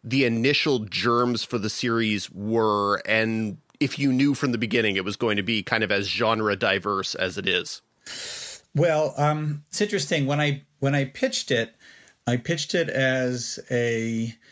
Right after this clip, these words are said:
Speaker 2: philosophical, romantic comedy, science fiction murder mystery.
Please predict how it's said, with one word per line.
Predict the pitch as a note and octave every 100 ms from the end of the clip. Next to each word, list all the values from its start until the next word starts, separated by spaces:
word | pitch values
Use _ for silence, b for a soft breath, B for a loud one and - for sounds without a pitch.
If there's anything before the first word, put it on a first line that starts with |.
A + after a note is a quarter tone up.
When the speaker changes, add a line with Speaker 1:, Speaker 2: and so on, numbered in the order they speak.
| b b
Speaker 2:
philosophical, | - - D#3+ D#3 - D3+ D3 D3 D3 C#3+ C#3 C3 A#2
romantic | A#2 B2 B2+ C#3 C#3+ C#3 -
comedy, | - B2+ B2+ B2 B2 A#2 A2+
science | A2+ - B2+ B2 -
fiction | - B2 - A#2
murder | G#2+ A2 G#2+
mystery. | G2 F#2 - E2+ D2